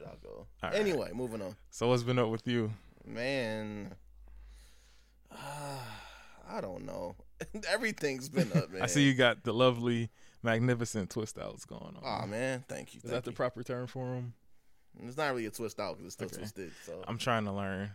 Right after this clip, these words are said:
Speaker 2: I have a
Speaker 1: <laughs> I
Speaker 2: wife
Speaker 1: got my
Speaker 2: and,
Speaker 1: natural
Speaker 2: like
Speaker 1: twist going.
Speaker 2: Okay.
Speaker 1: Yeah. Um, yeah, I, I can't be. I mean, I could be.
Speaker 2: Mm-hmm.
Speaker 1: But I didn't wanna just be all over the place with the fro.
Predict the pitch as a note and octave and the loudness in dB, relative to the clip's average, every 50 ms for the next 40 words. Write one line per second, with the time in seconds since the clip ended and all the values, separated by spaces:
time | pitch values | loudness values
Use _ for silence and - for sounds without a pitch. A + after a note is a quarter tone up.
0 | - - - - - - - A2 A#2 A2+ A2 G#2 G2+ G2+ G2+ G2 - D#3 D3+ D3+ | -10 -12 -14 -14 -10 -6 -4 0 0 0 0 0 0 2 2 4 4 4 4 4
1 | C#3+ C#3+ C3+ C3 - - G2+ F3+ C3 B2+ B2 A#2 G#2+ G2+ G#2 G#2+ G#2+ A2+ A#2 - | 2 2 2 2 2 2 0 -2 -2 -4 -4 -4 -4 -4 -4 -4 -4 -6 -8 -12
2 | - - - G2 G2 G2 G2+ G2+ G#2 G2+ G2 - - - - - - - G#2+ G#2 | -14 -10 -8 -6 -6 -6 -6 -8 -8 -10 -10 -10 -14 -16 -16 -14 -8 -6 -4 -4
3 | G2+ G2+ G#2 G2 - - - - - G2 G#2 G#2+ G#2 G#2 G#2 G2+ G2+ G2+ G2 - | -2 -4 -6 -8 -10 -14 -12 -8 -4 -4 -2 -2 0 -2 -2 -2 -4 -4 -6 -10
4 | - - - - - - - - - - - - - - - - - A2+ A2+ G#2+ | -14 -18 -18 -18 -18 -18 -18 -18 -18 -18 -20 -20 -20 -20 -12 -6 -4 -2 0 0
5 | F#2 A#1+ C2+ D#2 - - - F#2 G#2+ - - D#3 D3 C3+ B2 A2 A#2 A#2 A2+ G#2+ | 0 -2 -2 -4 -4 -4 -4 -4 -4 -2 -2 -2 -2 -2 -4 -4 -4 -4 -4 -4
6 | G#2 G#2 G2 - - - - - - - - - - - A2+ G#2+ F#2 - - - | -4 -6 -8 -10 -16 -20 -20 -20 -20 -20 -20 -16 -10 -8 -6 -6 -6 -6 -10 -10
7 | - - G2 - - - - - - - - - - C3+ A#2 A2 G2 G2 G2+ - | -10 -10 -10 -12 -14 -16 -20 -20 -20 -20 -20 -16 -14 -12 -10 -10 -10 -8 -4 0
8 | F#2+ B2 C3 C3 B2+ B2 A#2+ A#2 A2 A2 G#2+ G2+ F#2 G2+ G#2+ G2 F#2 - G#2 G#2+ | 2 2 2 2 0 -2 -2 -2 -4 -4 -4 -6 -6 -8 -10 -10 -10 -10 -8 -6
9 | F2+ - E2 G2+ G2+ G#2 G#2 G#2 G2 G2+ G2 G2 - - G#2+ G#2 G#2 - - G2+ | -4 -2 0 0 2 2 0 0 -2 -4 -8 -10 -8 -6 -6 -6 -6 -6 -10 -14
10 | - - - - - F#2+ G2+ G#2 G#2 | -14 -16 -14 -10 -6 -4 -4 -4 -6